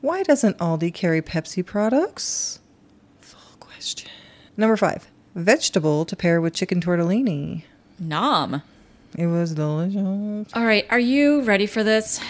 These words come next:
Speaker 1: I'm ready for
Speaker 2: Just
Speaker 1: your
Speaker 2: s-,
Speaker 1: twenty-five.
Speaker 2: sit back. <laughs> Tatanka Iotanka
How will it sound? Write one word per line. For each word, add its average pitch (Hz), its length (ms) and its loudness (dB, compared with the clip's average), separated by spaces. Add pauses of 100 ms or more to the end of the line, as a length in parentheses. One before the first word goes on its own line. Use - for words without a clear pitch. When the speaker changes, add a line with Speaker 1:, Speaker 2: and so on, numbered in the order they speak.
(220)
Speaker 1:
I'm 208 100 8
ready 214 160 8
for 202 160 4
Speaker 2:
Just 185 80 6
Speaker 1:
your 185 300 6
Speaker 2:
s-, - 160 -6
Speaker 1:
twenty-five. 190 960 2
Speaker 2:
sit - 500 -2
back. 190 400 2
<laughs> - 1400 -10
Tatanka 233 760 -2
Iotanka 190 840 -2